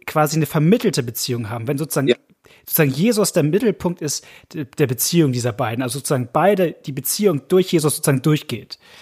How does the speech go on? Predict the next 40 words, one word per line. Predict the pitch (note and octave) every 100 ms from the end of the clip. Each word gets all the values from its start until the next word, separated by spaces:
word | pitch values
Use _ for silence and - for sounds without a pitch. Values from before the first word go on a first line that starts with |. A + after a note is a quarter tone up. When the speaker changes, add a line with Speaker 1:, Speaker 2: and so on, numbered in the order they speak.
| - - _ -
Speaker 1:
So, | - G#2+
und | - A#2+
das, | D#3 D3 - - -
ähm, | D3+ B2+ B2+ - _
g-, | A#3+
glaub | F3+ C#3 B2+
ich, | B2 - -
ist, | - -
ist, | F3 - -
ist | -
das, | D3
was | C3 C#3+
am | C#3
Ende | C#3+ C3+
christliche | D3+ - B2+
Gemeinde | C3+ C3+ C#3 C3
zu | -
Gemeinde | C3 C#3+ D3+ D3 B2+ - _ _ _ _ _ _
dann | C3 C#3+
macht, | F#3 - - C#3+
dass | -
Jesus | E3+ C#3 -
sozusagen | A#2 B2+ G#2+ G2+
da | A#2 G#2+
ist. | G#2 - - _ _ _ _ _ _ _ _
Speaker 2:
Das, | B2+ A#2 - - -
äh, | B2+
wir | A2+ A2+ A#2 A#2 B2
haben |
da | C3
vorhin | - C#3+
drüber | C3+ B2+
geredet, | A2+ B2 C3+
das | C3+
war | -
ja | B2+ A#2
heute | C#3 A#2+
im | A2
Predigtext | - C#3+ D#3 - D3 - A#2+
auch, | C3+ C#3+